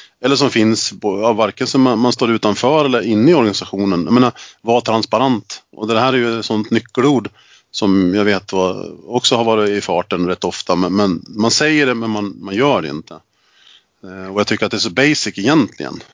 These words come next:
Så att jag hoppas verkligen att, att vi kan bidra till det. Att, ja, men vi, vi ser det här,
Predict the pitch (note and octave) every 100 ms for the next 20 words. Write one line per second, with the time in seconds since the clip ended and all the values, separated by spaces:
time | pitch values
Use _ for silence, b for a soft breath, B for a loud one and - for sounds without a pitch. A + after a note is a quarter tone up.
0 | _ - G#2+ G2+ A#2+ B2+ A2+ G#2 F#2+ -
1 | A2+ F2+ F#2+ - C3+ E3+ D3+ G#2 F2 F#2
2 | F#2 E2 E2+ D#2+ E2 F#2+ A2+ A2 E2 A#2+
3 | - A2 A2 G2+ G2 G2+ G2+